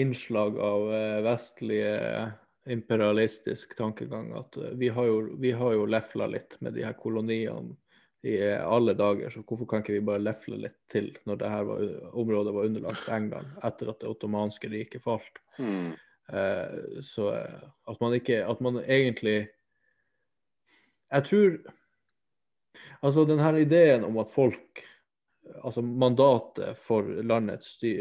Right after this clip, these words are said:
Speaker 1: regjering skal ligge hos det folket som bor der, var jo ikke akkurat en, eh,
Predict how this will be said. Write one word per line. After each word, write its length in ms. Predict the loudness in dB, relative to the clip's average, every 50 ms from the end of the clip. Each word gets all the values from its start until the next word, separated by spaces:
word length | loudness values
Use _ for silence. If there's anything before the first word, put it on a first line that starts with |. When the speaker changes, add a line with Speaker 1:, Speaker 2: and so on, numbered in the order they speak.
| -2 0 2
Speaker 1:
regjering 640 | 4 4 6 6 6 6 4 4 2 -2 -4 -8 -10 -16
skal 180 | -8 -4 -2 0 0
ligge 180 | 0 0 0 -4
hos 140 | -4 -6
det 80 | -8 -2
folket 320 | 0 0 0 0 -2 -10 -12
som 140 | -12 -12 -2
bor 220 | 2 2 4 4 2
der, 220 | 0 -6 -8 -8 -4
var 220 | 0 2 2 2
jo 80 | 2 2
ikke 160 | 2 0 0
akkurat 320 | 0 -2 -4 -4 -6 -6
en, 140 | -8 -6 -8 -10 -12 -14 -14
eh, 400 | -12 -12 -12 -14 -14 -14 -16